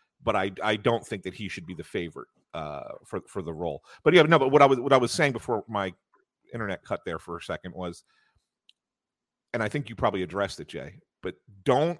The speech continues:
just assume because there's a s-, you know, six degrees of Kevin Bacon, everything with, with a player to Philadelphia Flyers,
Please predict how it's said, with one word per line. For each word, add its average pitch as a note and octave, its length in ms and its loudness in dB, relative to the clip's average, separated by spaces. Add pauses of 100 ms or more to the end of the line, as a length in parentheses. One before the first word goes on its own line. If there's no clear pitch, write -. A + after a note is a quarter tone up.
just - 260 -10
assume F2+ 680 -8 (760)
because A2 280 -4
there's G#2 240 -4
a G2 220 -4
s-, - 440 -12
you G#2 80 -6
know, D#2+ 100 -10
six - 300 -10
degrees G2+ 380 -12
of F2 120 -16
Kevin F#2+ 300 -4
Bacon, F2 600 -8 (1400)
everything G2 720 -2
with, G2+ 240 -6
with G2 120 -8
a - 40 -6
player G2 600 -2
to G#2 100 -14
Philadelphia F#2 640 -4
Flyers, E2 680 -4